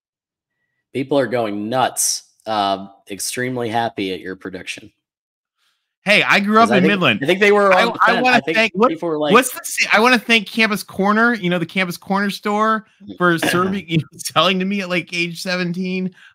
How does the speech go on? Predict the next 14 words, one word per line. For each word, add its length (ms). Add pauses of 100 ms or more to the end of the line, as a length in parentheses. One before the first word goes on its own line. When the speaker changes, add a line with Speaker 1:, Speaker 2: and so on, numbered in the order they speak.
Speaker 2:
I 120
wanna 220
thank 300
the 80
sangria 720
place 440
right 280
by 160
South 340
Quad 680 (240)
<laughs> 260
who 160
would 180
sell, 560